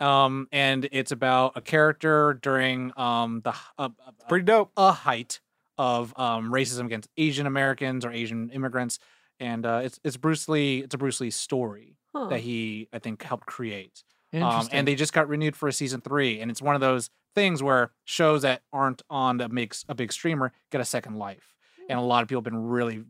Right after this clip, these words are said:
Speaker 1: wanting this show.
Speaker 2: Yeah.
Speaker 1: So you've watched
Speaker 4: Haven't I
Speaker 1: it?
Speaker 4: yet? I've
Speaker 2: Yeah.
Speaker 4: watched the ad play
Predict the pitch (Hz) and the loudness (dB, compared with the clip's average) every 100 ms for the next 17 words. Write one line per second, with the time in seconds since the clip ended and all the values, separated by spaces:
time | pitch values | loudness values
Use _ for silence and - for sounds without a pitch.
0 | 110 127 113 107 104 107 - - - _ | -16 -6 -4 -4 -10 -16 -20 -20 -20 _
1 | _ _ _ _ _ - 117 147 - - | _ _ _ _ _ -4 0 0 -2 -2
2 | 143 139 165 196 220 233 226 185 185 170 | 0 2 6 6 8 8 8 8 8 8
3 | 202 - 190 170 175 170 165 143 - _ | 6 4 2 6 8 8 8 4 -10 _
4 | _ - 156 143 131 | _ 2 4 6 2